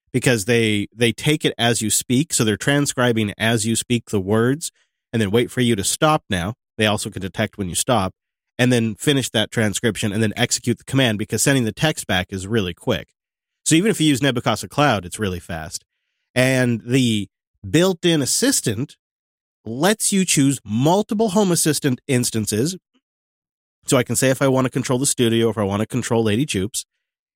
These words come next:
and it lets you do multiple voice backends. So you could have one that's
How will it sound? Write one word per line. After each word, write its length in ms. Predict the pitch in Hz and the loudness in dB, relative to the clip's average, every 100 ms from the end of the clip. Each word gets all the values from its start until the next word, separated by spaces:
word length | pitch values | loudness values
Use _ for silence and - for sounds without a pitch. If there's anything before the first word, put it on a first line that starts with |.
| _ _ - | _ _ 0
and 420 | 156 220 107 113 139 | 2 2 0 -2 0
it 80 | |
lets 380 | 135 131 156 - | 2 2 0 0
you 60 | 180 | -2
do 220 | 139 123 | 2 2
multiple 640 | 120 120 147 160 139 120 | 4 4 2 0 0 0
voice 320 | 107 120 113 | 0 2 0
backends. 520 | - 156 214 - 110 113 | 0 0 0 0 0 0
So 100 | 135 | 0
you 120 | 127 | 0
could 140 | 120 | 0
have 200 | 110 95 | 0 -2
one 200 | 101 95 | -2 -4
that's 240 | 90 - | -6 -8